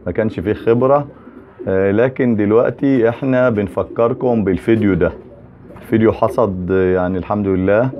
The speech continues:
آه، أرقام كويسة جدًا من المشاهدات، فإحنا هنعيد صياغة الفيديو، آه، بطريقة أفضل، ونقول لكم دلوقتي إحنا بنعمل،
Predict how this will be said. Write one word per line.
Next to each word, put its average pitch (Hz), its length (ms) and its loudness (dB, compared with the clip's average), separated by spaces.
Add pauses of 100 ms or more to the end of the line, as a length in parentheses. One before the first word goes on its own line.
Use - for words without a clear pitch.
(600)
آه، 90 480 0
أرقام 104 340 0
كويسة 98 420 2
جدًا 113 380 2
من 101 340 2
المشاهدات، 95 680 2 (500)
فإحنا 123 680 0
هنعيد 98 500 0
صياغة 113 420 2
الفيديو، 120 540 0 (440)
آه، 98 200 2
بطريقة 113 640 2
أفضل، 151 340 0
ونقول 107 400 0
لكم 120 300 0
دلوقتي 110 680 2
إحنا 104 240 -2
بنعمل، 107 640 0